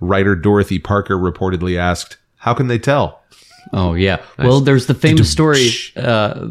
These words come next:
Speaker 2: that Charlie told us
Speaker 1: Yes.
Speaker 2: from the, the dinner when
Speaker 1: Yes.
Speaker 2: the woman sat next to him.
Speaker 1: When he
Speaker 2: And
Speaker 1: was
Speaker 2: then
Speaker 1: vice president. Mm-hmm.
Speaker 2: Yeah, and then as he was leaving, she was like, "I bet my husband I could get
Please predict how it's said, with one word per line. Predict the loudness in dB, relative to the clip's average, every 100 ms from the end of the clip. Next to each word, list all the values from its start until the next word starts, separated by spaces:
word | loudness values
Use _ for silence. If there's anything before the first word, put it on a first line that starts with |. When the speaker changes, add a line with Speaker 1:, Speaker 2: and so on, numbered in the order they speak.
| -4
Speaker 2:
that | -2 0
Charlie | 0 0 -4
told | -4 -4
us | -4 -6 -8 -12 -10
Speaker 1:
Yes. | -6 -4 -2
Speaker 2:
from | 0 2
the, | 2 0 -4 -6
the | -6
dinner | -2 -2 -2 -4 -8 -14 _ _
when | -4
Speaker 1:
Yes. | 0 0 2
Speaker 2:
the |
woman | 2 0
sat | 0 -4 -2
next | -2 -4 -4
to | -4
him. | -2
Speaker 1:
When | 0
he | 0
Speaker 2:
And | 2
Speaker 1:
was | 0
Speaker 2:
then | 0
Speaker 1:
vice | -2 -2
president. | -4 -6 -4 -10 -10 -10
Mm-hmm. | -4 0
Speaker 2:
Yeah, | 0 0
and | 0
then | 0 0
as | 0 -2 -2
he | -4
was | -4 -4
leaving, | -4 -2 -4
she | -4
was | -4 -4
like, | -4 -2
"I |
bet | 0 0
my | 0 2
husband | 2 0 -4 -4
I |
could |
get | -4